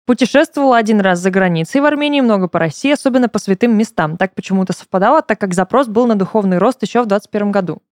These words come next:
Логично. Купила Таро пару недель назад, только начала изучать. Добро пожаловать.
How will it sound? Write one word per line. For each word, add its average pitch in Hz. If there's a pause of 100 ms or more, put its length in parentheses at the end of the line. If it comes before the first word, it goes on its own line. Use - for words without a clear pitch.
(200)
Логично. 185 (1120)
Купила 277
Таро 185
пару 208
недель 247
назад, 302
только 269
начала 226
изучать. 196
Добро 208
пожаловать. 190